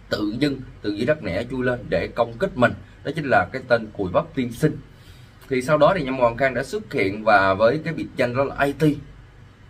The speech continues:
À, anh ta đã đưa ra những cái thông tin cho rằng, à, Cùi Bắp Tiên Sinh là mức thưởng này. À, nhưng mà sau đó thì C E O Nguyễn Phan cũng đã gọi là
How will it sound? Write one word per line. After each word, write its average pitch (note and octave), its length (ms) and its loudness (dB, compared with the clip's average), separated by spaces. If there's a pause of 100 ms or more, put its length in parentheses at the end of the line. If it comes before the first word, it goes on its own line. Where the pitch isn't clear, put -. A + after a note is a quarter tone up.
(540)
À, G#2 380 4
anh A#2+ 140 2
ta A#2+ 160 8
đã G2+ 280 4
đưa B2 240 0
ra A#2+ 140 4
những G#2 120 -8
cái C3+ 100 -6
thông A#2+ 180 -6
tin A#2+ 260 -2
cho A#2+ 100 2
rằng, F#2+ 240 -2
à, F2 360 -2
Cùi A2+ 120 -4
Bắp A#2+ 80 -12
Tiên A#2 120 -6
Sinh A#2+ 240 -4
là F#2 340 0
mức F#2+ 220 -6
thưởng G#2 160 -4
này. B2 160 2 (340)
À, G#2 240 2
nhưng C3 80 -4
mà C#3 60 -4
sau C#3 180 4
đó C#3+ 280 8
thì C3 80 -2
C B2 100 -6
E C#3 40 2
O C3 80 2
Nguyễn C3 160 -8
Phan A#2+ 180 0
cũng B2 140 -10
đã G#2 340 4
gọi G#2+ 140 0
là G2+ 80 2